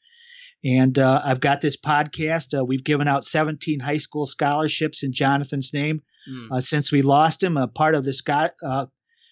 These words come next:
Speaker 1: uh, the reason I started the podcast is I'm trying to organically grow a second scholarship. I'd like to get, um, to the point where I get some sort of sponsorship or something like that. Where I,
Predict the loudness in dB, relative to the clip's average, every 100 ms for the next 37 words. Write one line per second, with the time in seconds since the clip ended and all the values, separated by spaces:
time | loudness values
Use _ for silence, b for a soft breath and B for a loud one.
0 | _ -8 -2 4 4 4 0 2 2 2
1 | 0 -2 0 0 -2 -4 -2 -4 -4 -4
2 | -2 -2 0 -2 0 -2 0 0 0 0
3 | -2 0 0 0 0 0 0 0 -2 0
4 | 0 -2 -4 -4 -6 _ b b b b
5 | b 0 0 2 0 2 2 2 2 2
6 | 0 _ _ _ -8 0 0 2 0 0
7 | 0 -2 0 -2 -2 -4 0 0 0 -2
8 | -2 0 0 -2 -2 -2 -2 -2 -4 -6
9 | -4 -4 0 0 2 2 2 0 -6